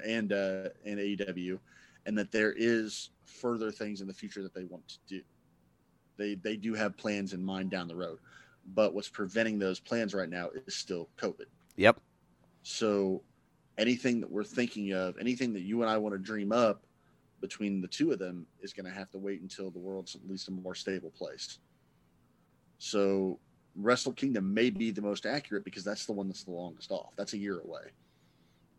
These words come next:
Speaker 1: Wrestle
Speaker 2: Yep.
Speaker 1: Kingdom was just last month. So, I mean, we're looking at January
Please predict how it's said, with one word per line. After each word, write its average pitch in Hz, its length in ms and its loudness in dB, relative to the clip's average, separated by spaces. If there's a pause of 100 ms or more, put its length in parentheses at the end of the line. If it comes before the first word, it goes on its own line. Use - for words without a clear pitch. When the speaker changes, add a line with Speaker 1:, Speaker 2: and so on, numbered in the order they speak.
(380)
Speaker 1:
Wrestle 95 220 2
Speaker 2:
Yep. - 60 -10
Speaker 1:
Kingdom 98 520 0
was 104 140 -4
just - 240 -4
last 90 220 -4
month. 101 200 -4 (720)
So, - 140 -2
I 104 40 4
mean, 101 160 0
we're 110 160 2
looking 110 320 2
at 90 80 -2
January 95 560 0